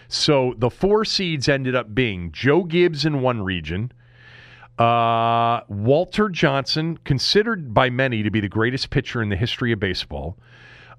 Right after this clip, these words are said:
uh, Alex Ovechkin, and by the way, also a World Series winner in nineteen twenty-four, Alex Ovechkin,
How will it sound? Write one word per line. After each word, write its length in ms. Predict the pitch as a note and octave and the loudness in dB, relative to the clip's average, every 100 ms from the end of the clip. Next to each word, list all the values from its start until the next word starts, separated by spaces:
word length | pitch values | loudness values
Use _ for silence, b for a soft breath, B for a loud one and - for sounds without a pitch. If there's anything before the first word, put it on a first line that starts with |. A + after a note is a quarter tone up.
| - | 0
uh, 240 | A#2+ B2 - | 2 2 4
Alex 380 | C#3+ E3 G3+ - | 4 4 0 2
Ovechkin, 480 | G3 D#3 D#3 - D#3+ | 2 4 2 0 0
and 100 | C3 | 2
by 100 | B2+ | 2
the 80 | A#2+ | 2
way, 100 | A#2 | 0
also 300 | G#2+ - A2 | 0 0 -2
a 80 | |
World 280 | G2 F#2+ G2 | 0 0 -2
Series 320 | - G#2 F2+ | -2 -4 -2
winner 220 | F2+ F2 E2+ | -2 -2 -2
in 60 | |
nineteen 320 | E2 E2 E2+ | -2 -4 -6
twenty-four, 580 | D#2+ E2 D#2+ - C#2 D#2 - B B B | -8 -6 -6 -8 -12 -12 -14 B B B
Alex 360 | C#3+ F#3 G3 | 2 2 2
Ovechkin, 720 | A3 G#3 E3 D3 - D#3 D3+ | 2 4 2 0 -2 -4 -4